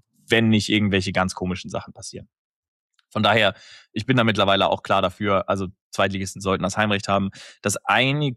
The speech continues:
Co-Argument, Kontraargument, was ich sehe, ist, das sage ich immer wieder, ich finde die Belastung von Erstligisten ist sowieso schon super, super, super hoch. Und wenn du dann jetzt auch noch quasi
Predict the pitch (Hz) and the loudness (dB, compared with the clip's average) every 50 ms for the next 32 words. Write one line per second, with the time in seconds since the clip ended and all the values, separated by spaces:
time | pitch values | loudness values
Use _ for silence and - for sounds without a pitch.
0 | - _ - - - 143 147 147 127 131 139 139 127 131 139 135 135 135 135 - | -8 _ -8 -4 0 2 4 4 4 4 2 0 -2 -4 -2 -2 -2 -2 -4 -6
1 | - - - - 131 131 131 120 113 117 120 123 120 117 113 110 110 117 107 110 | -8 -8 -4 -2 -2 0 2 2 2 2 0 0 0 0 0 -2 -2 -4 -4 -2
2 | 117 117 113 110 110 - 101 107 101 - - - - _ _ _ _ _ _ _ | 0 2 2 2 2 2 0 -2 -4 -4 -8 -10 -14 _ _ _ _ _ _ _
3 | _ _ _ _ _ _ _ _ _ _ _ _ 104 95 95 113 110 - - 110 | _ _ _ _ _ _ _ _ _ _ _ _ -8 -2 0 0 0 2 0 0
4 | 101 107 - 113 104 101 98 110 123 127 120 117 107 107 - - 120 107 107 101 | 0 -2 -2 0 0 0 0 2 4 4 4 4 4 2 -2 -4 -4 -4 -4 -2
5 | 101 101 104 107 113 - - 110 101 - 107 98 95 110 117 - 117 107 110 107 | 0 0 0 0 0 0 -2 -4 -2 -2 -2 -2 0 -2 -2 -2 -4 -4 -4 -6
6 | - - 101 95 98 95 107 101 98 101 92 110 120 123 - 120 110 101 95 104 | -6 -6 -6 -6 -6 -6 -4 -4 -4 -4 -2 -2 -2 -2 -2 -4 -4 -6 -6 -8
7 | 104 113 151 160 - 143 123 110 143 143 - 120 107 117 139 - 120 104 101 127 | -4 -4 -4 -2 0 0 -2 0 -2 -2 -2 -2 -2 -4 -2 -2 -2 0 0 0
8 | 143 165 - - - - _ _ _ _ _ _ _ _ _ _ _ _ _ _ | 0 0 -2 -4 -10 -20 _ _ _ _ _ _ _ _ _ _ _ _ _ _
9 | 120 120 107 120 117 113 113 107 117 110 113 107 104 120 139 - - - - 123 | -2 0 2 2 2 2 2 2 2 2 2 4 4 4 2 2 2 2 2 2
10 | 120 139 127 113 - - 123 120 117 113 110 110 104 110 | 2 2 0 -2 0 2 2 4 4 2 0 -2 -6 -8